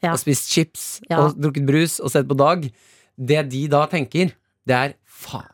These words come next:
Speaker 2: jeg er misunnelig."
Speaker 1: Ja, tror du det?
Speaker 2: Åh, ja, jeg kødder, eller?
Speaker 1: Altså, det kommer til å bli, det som, eh, det som jeg skjønner er, det blir farlig når jeg om, eh, to uker tar over mitt eget hjem, når jeg skal bo alene.
Speaker 2: Ja, det er ingen som kan stoppe deg.
Speaker 1: Ingen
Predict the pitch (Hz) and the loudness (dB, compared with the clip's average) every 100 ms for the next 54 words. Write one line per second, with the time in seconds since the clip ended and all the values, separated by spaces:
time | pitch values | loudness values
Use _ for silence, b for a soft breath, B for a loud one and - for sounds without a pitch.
0 | _ - - _ - 101 92 82 80 - | _ -16 -16 _ -6 -2 -2 -4 -10 -14
1 | _ _ _ B B B 247 - - 180 | _ _ _ B B B -4 -4 -4 -2
2 | 160 180 214 262 320 - - 123 95 107 | -2 0 2 2 0 -10 -6 -4 -4 -6
3 | 107 - - 190 139 196 262 196 226 214 | -10 -4 -2 2 2 4 2 0 -2 -2
4 | 233 247 269 208 190 214 262 226 214 220 | -2 -2 -2 -2 -2 -2 -2 -2 -2 -2
5 | 185 254 294 285 233 - 240 240 247 240 | -2 -4 -4 -10 -10 -4 0 2 2 2
6 | 233 220 240 247 262 226 269 240 214 240 | 2 2 0 -2 -2 0 2 0 0 -2
7 | - 262 185 190 240 233 208 208 214 - | -2 -2 0 0 2 2 2 0 -2 -4
8 | - 214 214 208 202 196 202 - 220 214 | 0 2 4 4 4 4 2 0 2 2
9 | - 220 254 - _ _ _ - - 262 | 0 0 -2 -4 _ _ _ -14 -2 0
10 | 202 156 170 202 208 226 233 180 185 - | 0 0 0 2 2 2 2 0 -2 0
11 | 214 254 180 185 208 - 202 190 196 226 | 0 2 0 0 -2 0 -2 -2 0 0
12 | 254 247 170 175 294 110 107 123 104 92 | 2 0 0 -2 2 2 0 0 -2 -2
13 | 101 98 117 - 95 311 302 214 208 330 | -2 0 -2 0 0 2 4 4 4 2
14 | 285 | 0